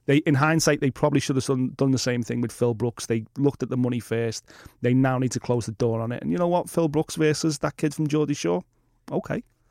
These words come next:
They've both got the same weird fringe. Let's do it, man.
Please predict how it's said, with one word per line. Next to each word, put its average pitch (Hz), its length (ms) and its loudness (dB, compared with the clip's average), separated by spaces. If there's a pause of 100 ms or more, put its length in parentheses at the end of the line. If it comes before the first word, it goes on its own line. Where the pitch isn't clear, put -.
(300)
They've 135 120 0
both 190 140 2
got 233 100 2
the - 60 0
same 147 260 4
weird 143 240 4
fringe. 185 480 0 (220)
Let's 180 160 -6
do 208 160 0
it, 320 80 -6
man. 170 180 -4